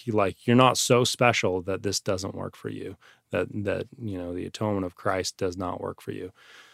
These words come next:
And so I'm like, that's really what I've discovered through that. But it all hinges on willingness and agency, and that you, the word willingness is,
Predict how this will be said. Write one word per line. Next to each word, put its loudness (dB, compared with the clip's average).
And -4
so 2
I'm 2
like, -2
that's 0
really 6
what 0
I've -2
discovered -6
through -10
that. -10
But -2
it 2
all 8
hinges 2
on -2
willingness -4
and -14
agency, -8
and -8
that -8
you, -10
the -6
word 0
willingness -2
is, -10